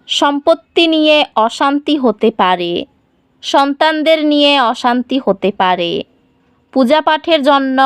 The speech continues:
খরচ বাড়তে পারে। সংসারের জন্য অনেক করেও বদনাম হতে পারে। তো বন্ধুরা, ভিডিওটি এই পর্যন্তই।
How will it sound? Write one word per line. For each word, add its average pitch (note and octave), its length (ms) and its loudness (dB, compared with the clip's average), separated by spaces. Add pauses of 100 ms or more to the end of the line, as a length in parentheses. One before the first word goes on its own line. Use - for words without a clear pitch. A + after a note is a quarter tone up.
(100)
খরচ A#3 460 0
বাড়তে G3 440 -2
পারে। F3+ 400 -2 (920)
সংসারের D#4+ 680 0
জন্য C#4+ 360 -2 (240)
অনেক B3 320 0 (140)
করেও C4+ 380 2
বদনাম A3+ 560 0
হতে F#3+ 340 -2
পারে। F3+ 400 -2 (840)
তো D4+ 140 4
বন্ধুরা, C4 640 0 (300)
ভিডিওটি D#4 580 2 (120)
এই A3+ 220 2
পর্যন্তই। G#3 880 0